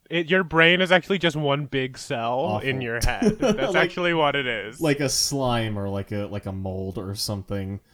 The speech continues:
Speaker 1: Yeah.
Speaker 2: Or a big amoeba. Uh, hey, that's, that's horrifying. So why don't we go ahead and get started with these, uh, cowboy hat faces?
Speaker 1: If we must. Ryan, what do you think about Apple this week?
Speaker 2: I think, uh,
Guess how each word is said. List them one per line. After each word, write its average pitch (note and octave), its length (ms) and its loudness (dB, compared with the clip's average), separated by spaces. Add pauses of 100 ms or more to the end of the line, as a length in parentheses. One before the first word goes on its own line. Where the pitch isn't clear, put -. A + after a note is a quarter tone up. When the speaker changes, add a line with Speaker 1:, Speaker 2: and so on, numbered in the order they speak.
Speaker 1:
Yeah. F3 480 2
Speaker 2:
Or - 20 0
a G2+ 40 -2
big G2+ 180 -2
amoeba. G2 640 -4 (380)
Uh, D3+ 280 6
hey, G#3 260 4
that's, D#3+ 420 2
that's E3 280 2
horrifying. C#3+ 680 0
So C3+ 160 -4
why C#3+ 120 2
don't B3 80 -2
we A#3+ 80 -6
go G#3+ 140 0
ahead E3 240 0
and D3+ 100 -2
get D3 120 -4
started C#3+ 400 -4
with A2 160 -8
these, A2+ 320 -4
uh, A#2+ 280 0
cowboy C3+ 360 -2
hat G2+ 200 -6
faces? F#2+ 640 -8 (540)
Speaker 1:
If F#3 220 -2
we F3+ 200 0
must. B2+ 640 -6 (140)
Ryan, F#3 460 4
what G3 140 4
do G#3+ 80 0
you G#3 100 4
think F3 280 0
about C#3+ 320 2
Apple G#2 420 -6
this G2+ 300 -14
week? G1+ 240 -12 (100)
Speaker 2:
I G#3 160 0
think, G4+ 420 -4
uh, A3+ 680 0